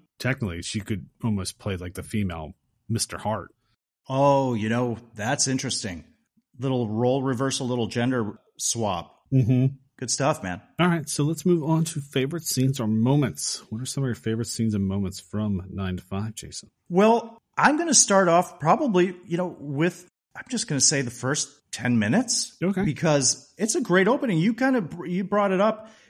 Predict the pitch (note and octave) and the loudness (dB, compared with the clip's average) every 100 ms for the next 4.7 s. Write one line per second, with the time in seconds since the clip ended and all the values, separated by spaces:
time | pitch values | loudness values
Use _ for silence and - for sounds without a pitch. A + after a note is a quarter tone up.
0 | _ D#3 E3 G#3 - - F3 E3+ F#3 E3+ | _ 0 4 6 6 4 0 -4 -2 0
1 | E3 D3+ G3 C#3 E3+ F#3+ B2 G2+ G2+ G2 | 2 2 4 4 4 4 0 2 2 0
2 | A#2+ C3 A2+ C3+ C3+ F#3+ G#3+ F3 A2+ C3 | -2 -6 -4 2 2 2 0 -4 0 0
3 | D#3+ B2 - _ _ - B2+ F3 C3 A2+ | 0 -2 -6 _ _ -14 -6 -4 -2 -4
4 | B2 C3 G#2+ F#2 G2 A2 D3 | -4 -4 -4 -2 -2 -2 -6